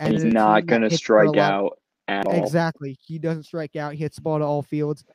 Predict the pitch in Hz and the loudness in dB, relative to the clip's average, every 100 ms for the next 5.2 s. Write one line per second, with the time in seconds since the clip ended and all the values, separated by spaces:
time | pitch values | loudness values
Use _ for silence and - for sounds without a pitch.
0 | _ 147 - 180 175 151 139 160 156 151 | _ -18 -10 -6 -4 -6 -6 -6 -4 -6
1 | 147 - 143 143 143 147 131 123 - 147 | -8 -6 -4 -2 -2 -4 -8 -12 -14 -14
2 | 131 - 151 160 - 143 139 131 123 - | -12 -8 -10 -10 -14 -12 -12 -12 -16 -16
3 | 139 120 117 123 127 143 _ _ _ _ | -12 -12 -10 -12 -14 -18 _ _ _ _
4 | 151 165 156 151 139 135 127 139 - 131 | 2 2 2 -4 -8 -10 -14 -20 -14 -14
5 | - 127 | -12 -16